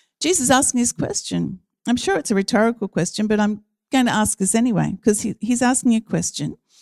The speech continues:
So why do you worry about someone else's situation and analyze it and try to control it and manipulate people, but you don't look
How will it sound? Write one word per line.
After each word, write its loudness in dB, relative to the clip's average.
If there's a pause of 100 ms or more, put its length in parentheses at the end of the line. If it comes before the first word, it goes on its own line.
(340)
So 4
why 4
do 0
you 4
worry 4
about -2
someone 0
else's -2
situation -2
and 2
analyze 0
it -4 (240)
and -6
try 0
to -4
control 0
it -2
and 2
manipulate 2
people, -4
but 0
you 2
don't 4
look 4